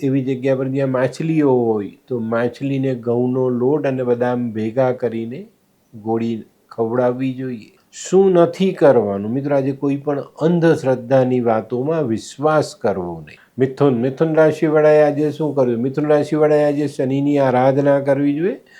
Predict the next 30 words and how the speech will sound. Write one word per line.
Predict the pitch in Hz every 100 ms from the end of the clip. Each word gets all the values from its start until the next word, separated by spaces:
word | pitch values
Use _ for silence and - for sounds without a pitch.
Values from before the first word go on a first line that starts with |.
| - _
અને | 120 123
સરસવના | - - 151 151 160 147 143 135
તેલથી | 131 139 139 127 135
ભગવાન | 123 117 131 127 127
શનિનો | - 120 117 120
અભિષેક | 113 101 101 135 131 -
કરવો | 139 135 135 139
જોઈએ. | 135 135 123 120 _ - -
શું | 165 196 156
નથી | 143 170 - 190
કરવાનું? | 175 151 127 120 113 113
મિત્રો, | 135 139
આજ | 143 131 107
ઘરમાં | - 110 135 147 170
બેસીને | 165 160 147 156 147
બહુ | 147 143
લાંબી | 139 131 123 123 131
પૂજાઓ | 123 120 120 120 123
કરવી | 135 135 101 92 95
નહીં. | 95 87 -
કર્ક | - 156 147
રાશિ, | 120 98 87 -
કર્ક | 107 151 156
રાશિવાળાએ | 156 156 156 160 156 151 151
આજે | 143 139 143
શું | 147 139
કરવું? | 123 107 101
કર્ક | - 139 135
રાશિવાળાએ | 139 139 131 139 135 139 135
આજે | 135 131 180